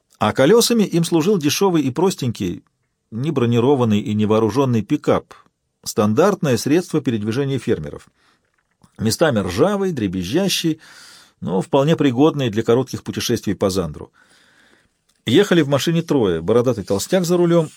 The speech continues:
и два молодых парня в кузове, которые сразу же, как только бородач повернул пикап к одинокому путнику, направили на Флегетона автоматы. Но голос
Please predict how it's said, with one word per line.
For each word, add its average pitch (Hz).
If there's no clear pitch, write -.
и 113
два 131
молодых 135
парня 117
в -
кузове, 156
которые 139
сразу 156
же, 95
как 101
только 123
бородач 120
повернул 120
пикап 117
к -
одинокому 110
путнику, 147
направили 139
на 131
Флегетона 131
автоматы. 123
Но 135
голос 107